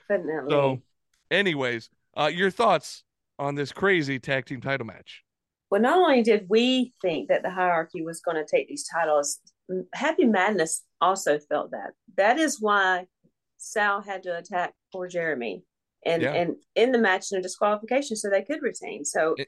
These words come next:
Speaker 2: and
Speaker 1: I don't
Speaker 2: G B teed
Speaker 1: have
Speaker 2: that up the whole match. He kept saying, Hey, they're not above getting themselves
Speaker 1: They're
Speaker 2: disqualified.
Speaker 1: not.
Speaker 2: Yeah.
Speaker 1: They're not, because that's how you retain when you, when you can't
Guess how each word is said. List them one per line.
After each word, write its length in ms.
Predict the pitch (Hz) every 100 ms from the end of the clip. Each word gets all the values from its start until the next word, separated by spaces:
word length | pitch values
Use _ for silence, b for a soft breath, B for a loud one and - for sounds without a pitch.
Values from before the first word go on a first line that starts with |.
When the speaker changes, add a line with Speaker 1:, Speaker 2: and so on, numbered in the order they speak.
| -
Speaker 2:
and 160 | 156 139
Speaker 1:
I 80 |
don't 100 | 226
Speaker 2:
G 60 | 220
B 0 |
teed 80 | 240
Speaker 1:
have 300 | 226 233 247
Speaker 2:
that 180 | 208 202
up 160 | 220
the 100 | 165
whole 200 | 165 202
match. 280 | 196 226 214
He 60 | 190
kept 200 | 202 185
saying, 280 | - 214 175
Hey, 140 | 196
they're 200 | 165 180
not 240 | 226 220 160
above 520 | 151 196 220 175 160 _ _ _
getting 180 | 175 185
themselves 420 | 175 175 190 170
Speaker 1:
They're 60 | 180
Speaker 2:
disqualified. 360 | - 240 294
Speaker 1:
not. 480 | 302 330 427 415 240 -
Speaker 2:
Yeah. 220 | - 175
Speaker 1:
They're 160 | 165 269
not, 180 | 277 302 - 180 - 208
because 240 | 214 240
that's 220 | 220 262
how 80 | 254
you 240 | 240 226 254
retain 680 | 262 254 262 254 214 226 233 _ _ _ _ _ _ _ _ _
when 180 | 202 196
you, 140 | 214 -
when 180 | 202
you 120 | 214 226
can't 340 | 214 202 196